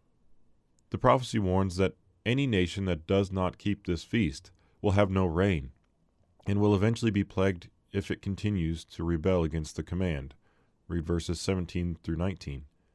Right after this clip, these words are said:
"The returning Christ will get mankind's attention and prevent human extinction."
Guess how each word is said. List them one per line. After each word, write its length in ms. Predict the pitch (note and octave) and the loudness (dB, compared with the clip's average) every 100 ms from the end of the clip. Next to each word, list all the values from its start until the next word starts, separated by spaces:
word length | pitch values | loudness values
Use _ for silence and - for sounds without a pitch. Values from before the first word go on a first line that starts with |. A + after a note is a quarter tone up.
| _ _ _ _ _ _ _ _ _ | _ _ _ _ _ _ _ _ _
"The 100 | - | 2
returning 400 | G2 F#2+ G#2 G2+ | 4 4 2 2
Christ 440 | F2+ F2 E2 E2+ - | 0 2 2 0 -2
will 140 | F#2 | -2
get 400 | D2+ F#2+ F#2 - | 2 2 2 0
mankind's 640 | E2 F#2 F#2+ - F#2 F#2 E2 | -2 -2 -2 -2 -2 0 -2
attention 580 | - G#2+ G2+ - C2 - - - - | -2 -2 -2 -6 -12 -14 -20 -20 -4
and 180 | F#2+ D#2+ | -4 -2
prevent 420 | D#2+ F2 F#2+ - | 0 2 0 0
human 240 | F2 D#2+ | -4 -4
extinction." 600 | C#2+ - F#2 F2+ - C#2 | -4 -6 -4 -4 -6 -10